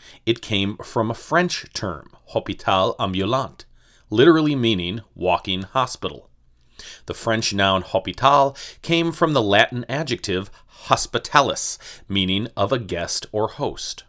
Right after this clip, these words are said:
The French modifier ambulant came from an identical Latin word meaning walking. Put them together, and you have walking hospital,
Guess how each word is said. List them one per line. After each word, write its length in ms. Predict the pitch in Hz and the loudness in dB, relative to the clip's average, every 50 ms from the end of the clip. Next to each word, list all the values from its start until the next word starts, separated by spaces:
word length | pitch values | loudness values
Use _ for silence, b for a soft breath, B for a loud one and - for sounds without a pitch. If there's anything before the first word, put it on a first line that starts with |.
| _ _ _ _ _ | _ _ _ _ _
The 80 | 110 98 | -4 -4
French 400 | - - 117 104 98 90 - - | -2 -2 -2 -2 -2 -4 -6 -2
modifier 600 | 101 95 95 95 - - 104 92 90 90 90 - | 0 2 2 0 0 0 0 0 2 0 -4 -4
ambulant 640 | 92 92 92 85 85 85 87 110 135 147 147 - - B B B B B B B | -6 -6 -6 -4 -4 -2 0 2 2 0 0 -4 -10 B B B B B B B
came 280 | - 160 156 151 151 147 | -2 0 0 0 0 -2
from 260 | - - 135 120 120 | 2 2 4 4 4
an 80 | 113 | 2
identical 680 | 104 98 92 90 87 101 101 95 - 101 - 101 95 92 | 0 0 -2 -2 -2 -4 -4 -2 -4 -6 -4 -2 -2 0
Latin 360 | 104 123 156 - - 139 127 | 0 0 -2 -2 -2 -2 0
word 400 | 117 123 131 131 135 123 117 98 | 2 4 4 4 4 2 -2 -4
meaning 480 | 95 95 101 101 101 104 104 107 107 - - _ | -4 -2 0 0 0 -2 -2 -4 -8 -10 -14 _
walking. 680 | - - - 80 78 76 - - 71 60 - - - - _ _ - - - _ _ _ | -10 -4 -2 0 0 0 -2 -6 -12 -12 -12 -18 -20 -20 _ _ -20 -20 -20 _ _ _
Put 200 | - - 92 - | -4 -4 -2 0
them 180 | 98 92 85 82 | 0 -2 -2 -2
together, 440 | - 95 117 156 170 175 170 160 156 B B B B B B | -4 2 4 4 6 6 4 2 0 B B B B B B
and 160 | 185 185 160 | 0 2 2
you 100 | 170 156 | 4 6
have 340 | 123 101 104 107 110 98 - - - | 6 6 6 4 2 0 -6 -16 -8
walking 460 | - 82 82 80 - - 98 90 95 | 0 2 2 2 2 0 -4 -4 -4
hospital, 600 | 101 - 156 165 156 - - 92 76 - - - | -2 2 2 2 2 0 -4 -6 -8 -8 -14 -20